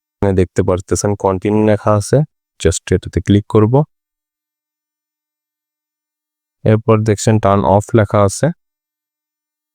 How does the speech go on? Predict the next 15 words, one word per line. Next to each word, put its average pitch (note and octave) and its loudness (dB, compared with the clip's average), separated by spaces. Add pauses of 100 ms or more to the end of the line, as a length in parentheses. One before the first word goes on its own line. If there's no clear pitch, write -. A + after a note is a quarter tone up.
(3250)
তো C#3+ 4 (560)
এভাবে C#3 4
আপনি C#3+ 0
আপনার B2 2 (220)
প্রোফাইলটি A#2+ 0 (1200)
অতি A#2 -2
সহজেই A#2 0 (680)
প্রফেশনাল A#2 0
থেকে, A2 0
আহ, G#2+ -4
প্রফেশনাল A2+ -2
মোডটি A2 -2
অফ G#2 0
করতে A#2 -2
পারবেন। A2+ 0